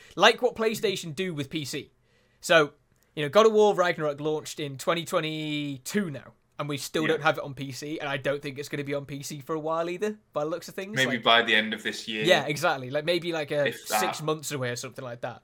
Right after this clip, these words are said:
Speaker 2: Yeah.
Speaker 1: I would expect Starfield and Indiana Jones to be similar. I think that they
Speaker 2: Hmm.
Speaker 1: will eventually come to PlayStation, but it, you know, Starfield might not even be till twenty twenty-five because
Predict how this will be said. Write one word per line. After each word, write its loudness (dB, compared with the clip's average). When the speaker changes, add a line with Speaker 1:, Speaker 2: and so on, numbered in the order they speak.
Speaker 2:
Yeah. -4
Speaker 1:
I 6
would 0
expect 0
Starfield 0
and -8
Indiana -2
Jones -4
to -18
be -12
similar. -14
I -6
think -4
that -6
they 2
Speaker 2:
Hmm. -2
Speaker 1:
will 2
eventually 0
come -2
to -6
PlayStation, -6
but -4
it, -6
you -12
know, -8
Starfield 4
might -2
not -4
even -6
be -8
till -6
twenty 0
twenty-five -4
because -6